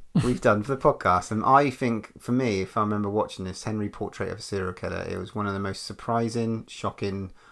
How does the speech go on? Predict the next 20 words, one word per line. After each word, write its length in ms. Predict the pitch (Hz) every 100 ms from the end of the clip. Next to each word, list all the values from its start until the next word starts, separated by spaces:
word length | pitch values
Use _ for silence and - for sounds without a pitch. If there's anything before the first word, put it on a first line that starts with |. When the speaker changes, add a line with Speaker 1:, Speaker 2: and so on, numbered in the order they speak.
| - _
Speaker 2:
horror 260 | 117 110
movies 400 | 98 90 87 85
that 80 | 85
I've 140 | 92 98
ever 200 | 95 92
witnessed. 240 | 101 -
Speaker 1:
And 80 | 143
that 140 | 160
was 120 | 139 151
requested 600 | 139 156 139 - 143 -
from, 400 | - 143 131 131
uh, 280 | 131 131 131 _ _ _ _
friend 360 | _ - 147 143
of 100 | 135
the 80 | 139
pod, 400 | 156 147 135 120
John 220 | 160 156
Alleycat, 460 | 170 226 - 120 156
wasn't 200 | 180
it? 60 | -